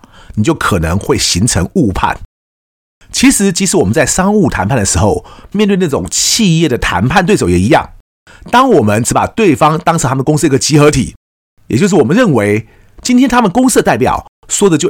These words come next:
一定是他们公司的立场和想法，而且所谓他们公司哦，就是他们公司的每个人都会想要一样的东西。通常这样子的话呢，你就会离事实现况差得很远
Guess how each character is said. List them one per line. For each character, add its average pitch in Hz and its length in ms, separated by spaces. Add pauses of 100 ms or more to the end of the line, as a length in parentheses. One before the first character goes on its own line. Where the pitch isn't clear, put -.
一 135 80
定 185 300
是 - 120
他 - 160
们 135 120
公 170 200
司 151 200
的 - 100
立 190 180
场 - 140
和 139 80
想 175 180
法， - 260 (560)
而 165 80
且 190 80
所 120 160
谓 120 60
他 - 160
们 160 100
公 180 160
司 208 220
哦， - 220 (160)
就 151 100
是 117 60
他 - 160
们 143 140
公 220 260
司 - 200
的 175 80
每 113 300
个 127 100
人 131 240 (160)
都 143 80
会 165 80
想 113 140
要 127 200
一 98 160
样 170 180
的 117 80
东 113 160
西。 107 300 (720)
通 170 120
常 147 220
这 - 180
样 247 120
子 123 120
的 117 80
话 123 180
呢， 107 280 (320)
你 110 340
就 127 140
会 127 100
离 95 180
事 - 280
实 - 140
现 151 140
况 139 240 (140)
差 - 240
得 135 80
很 92 220
远 139 200